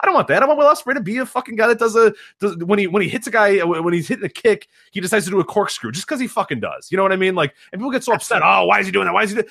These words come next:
'Cause he fucking is, and that's what he does. Like, if, if that's how he wants to wrestle and that's his style of wrestle or whatever, that's fine. Guys do different ways.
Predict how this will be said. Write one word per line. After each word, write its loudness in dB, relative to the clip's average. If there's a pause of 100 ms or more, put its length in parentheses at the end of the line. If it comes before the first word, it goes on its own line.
(120)
'Cause 2
he -2
fucking -4
is, 4
and -4
that's -4
what -8
he -6
does. 0
Like, -4
if, 0 (240)
if -4
that's -2
how 0
he -4
wants -4
to -8
wrestle -2
and -4
that's -6
his -8
style -4
of -2
wrestle 0
or 2
whatever, -2 (220)
that's -6
fine. -6 (100)
Guys -6
do -4
different -4
ways. -2